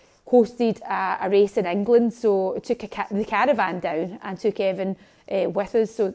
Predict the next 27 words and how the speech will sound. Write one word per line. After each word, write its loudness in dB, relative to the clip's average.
that 0
was -2
great. -2
He -2
was -4
part -4
of 0
it, -6
which -10
was -12
fantastic, -4
and -6
it -4
wasn't 6
as -4
expensive -2
because 0
obviously -2
it -2
was -4
in -2
the -6
U -4
K. 0
But 0
the 2
other, 2